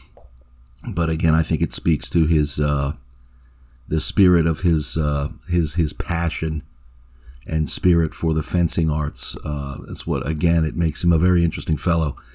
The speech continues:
Um, so I had written a f-, uh, several years ago, I had written a short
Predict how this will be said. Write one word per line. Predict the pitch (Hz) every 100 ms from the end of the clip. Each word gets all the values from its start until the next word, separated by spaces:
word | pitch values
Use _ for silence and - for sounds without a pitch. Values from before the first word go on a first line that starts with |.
| - - - -
Um, | - 78 76 73 73 - - _
so | - - 110 110 101 - - - - - -
I | 117
had | 110
written | 135 139 113
a |
f-, | 90 -
uh, | 85 82 82
several | - 123 117 92
years | 90 85 82
ago, | 78 82 80
I |
had | 80 80
written | - 85
a | 80 80
short | 71 - 98 95 -